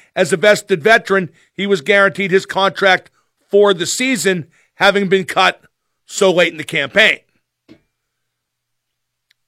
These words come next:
I don't think he's gonna get many snaps. I don't think he's a difference maker if New England plays Pittsburgh. I don't think he's a difference maker if New England plays anybody in the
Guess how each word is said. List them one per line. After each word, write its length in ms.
I 160
don't 200
think 100
he's 120
gonna 160
get 180
many 180
snaps. 680
I 80
don't 160
think 120
he's 120
a 60
difference 440
maker 540
if 180
New 160
England 400
plays 260
Pittsburgh. 640
I 140
don't 100
think 140
he's 100
a 60
difference 340
maker 480
if 160
New 200
England 440
plays 360
anybody 600
in 180
the 320